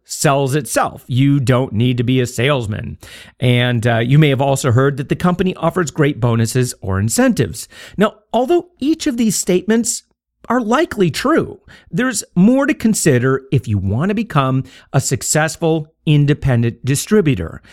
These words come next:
Now, before being caught up in a moment of excitement at a home party or pressure from a well-meaning family member or friend, seriously consider what it takes to be an independent distributor. Now, most distributors fail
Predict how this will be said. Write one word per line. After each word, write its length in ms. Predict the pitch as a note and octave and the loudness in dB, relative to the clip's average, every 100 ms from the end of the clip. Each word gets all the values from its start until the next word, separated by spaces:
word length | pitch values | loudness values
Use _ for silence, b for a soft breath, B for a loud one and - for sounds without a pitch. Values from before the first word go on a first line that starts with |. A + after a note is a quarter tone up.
| B | B
Now, 80 | - | 0
before 480 | C#3+ D#3 - D#4 D#4 | 2 0 -2 -2 0
being 300 | A#3 G#3 F3+ | 2 2 2
caught 400 | - F3 F#3 F#3 | -2 -2 2 2
up 160 | F3+ E3 | 0 0
in 80 | |
a 40 | C3 | 2
moment 440 | C3+ C#3+ F3 F#3+ | 2 2 2 0
of 80 | E3 | -2
excitement 680 | - - F3+ E3+ F3 F3 - | -4 -4 -2 -2 -2 -4 -4
at 100 | B2+ | -6
a 60 | A#2 | -4
home 320 | F#2+ C3 F3 | 0 0 0
party 460 | - C#3 C3 C3+ D3 B B - | -2 -2 0 -2 -4 B B -2
or 200 | E3 C#3+ | 0 0
pressure 680 | - - G3+ G#3+ - B2 F2 | -4 -8 -2 -2 -2 -6 -6
from 240 | C3 A#2 | -4 -2
a 60 | A#2 | -2
well-meaning 800 | A2+ C3 D#3 E3+ D#3+ D3 D3 C#3 | 0 2 2 2 4 4 4 2
family 460 | - G#3 G3 D3 | 0 0 2 2
member 320 | A2 G2+ G#2 - | 2 0 -2 -2
or 140 | C#3+ C#3+ | -2 -2
friend, 520 | - G#3 A#2 F#2+ A2 B B B B | -2 -2 0 -4 -6 B B B B
seriously 640 | - B3 C#4+ C#4+ C4+ G3+ - | -10 -6 -6 -6 -2 -2 2
consider 680 | F3+ D3+ E3+ C3 B2 C#3 - | 0 0 0 0 0 -4 -6
what 320 | A2+ B2+ D#3 | -2 0 2
it 140 | F3+ - | -2 0
takes 320 | A2+ G#2+ - | 0 -2 -4
to 100 | C3+ | -2
be 460 | A2 F3 B2+ B2 - | 2 4 4 2 0
an 140 | B2 - | -2 2
independent 640 | C#3 D3 C3 A#2 A#2 A2+ | 2 2 0 0 0 0
distributor. 600 | C3+ - C4 C#3+ - - _ B B - | -4 -2 0 0 -2 -8 _ B B -2
Now, 80 | B2 | 2
most 260 | C#4 - | 2 0
distributors 720 | A3+ - G#3+ F#3+ F#3 F#3+ F#3 b b | -4 0 0 2 4 4 2 b b
fail 640 | _ - F3 D#3+ E3 E3+ | _ -4 0 2 2 0